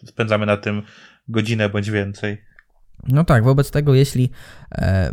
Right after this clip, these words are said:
Speaker 2: macie jakieś pytania z tego zakresu, czy to z takich kompetencji właśnie, e, nie do końca, jeśli chodzi o sztuczki iluzjonistyczne same w sobie, tylko bardziej o osobowość iluzjonisty, o jakieś cechy iluzjonisty, no to zapraszamy serdecznie do zostawiania komentarzy, pytań.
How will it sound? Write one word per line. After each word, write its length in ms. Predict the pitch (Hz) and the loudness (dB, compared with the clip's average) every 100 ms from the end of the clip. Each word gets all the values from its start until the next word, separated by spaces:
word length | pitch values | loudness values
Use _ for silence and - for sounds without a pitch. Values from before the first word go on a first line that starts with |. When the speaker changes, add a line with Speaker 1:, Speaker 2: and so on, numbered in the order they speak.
| - | -2
Speaker 2:
macie 320 | 110 117 113 | 0 2 2
jakieś 360 | 110 - 104 - | 2 0 -4 -2
pytania 460 | - - 247 165 | -2 0 2 2
z 40 | - | 4
tego 220 | 127 120 | 4 4
zakresu, 440 | 110 113 104 107 | 4 2 2 0
czy 120 | - | -4
to 100 | 139 | -4
z 40 | 135 | -2
takich 280 | - - - | -4 -4 2
kompetencji 640 | 147 151 - 427 262 123 | 4 4 4 2 2 4
właśnie, 420 | 120 110 117 110 - - - - | 4 4 2 0 -2 -16 -20 -6
e, 280 | - 110 110 | 0 2 2
nie 220 | - 131 | 0 0
do 100 | 156 | 2
końca, 800 | 196 214 208 170 143 127 123 113 - - - | 2 0 2 4 6 6 4 0 -6 -14 -8
jeśli 240 | 131 131 | -4 0
chodzi 280 | 143 131 - | 0 0 -2
o 60 | |
sztuczki 400 | 127 - 240 - | -4 -2 -2 0
iluzjonistyczne 480 | 123 123 113 120 117 | 2 4 4 2 0
same 180 | 120 117 | 2 0
w 60 | - | 2
sobie, 180 | 135 | 0
tylko 200 | 143 139 | 0 0
bardziej 360 | 135 135 127 123 | 2 2 2 0
o 260 | 101 113 - | 0 0 0
osobowość 580 | - 107 143 175 - | -2 2 2 2 0
iluzjonisty, 640 | 135 131 131 120 113 - 78 | 0 2 2 2 0 -2 -4
o 20 | |
jakieś 340 | 71 - 101 | -4 -6 -8
cechy 320 | - 170 175 139 | -6 -6 -2 0
iluzjonisty, 760 | 139 131 131 127 120 - 113 - - - - - | 2 4 4 2 0 -2 -4 -4 -14 -20 -10 -2
no 140 | 180 | -2
to 260 | 196 185 165 | 0 0 2
zapraszamy 640 | 170 165 151 - 147 143 | 2 2 2 4 4 4
serdecznie 680 | 135 123 120 127 - 123 113 | 4 2 4 2 2 -2 0
do 100 | 113 | 0
zostawiania 500 | 117 - 117 117 113 | 0 -2 0 0 0
komentarzy, 720 | - 185 165 131 139 139 120 | 2 4 4 4 4 4 4
pytań. 640 | 113 - - 190 147 131 | 2 2 4 6 6 4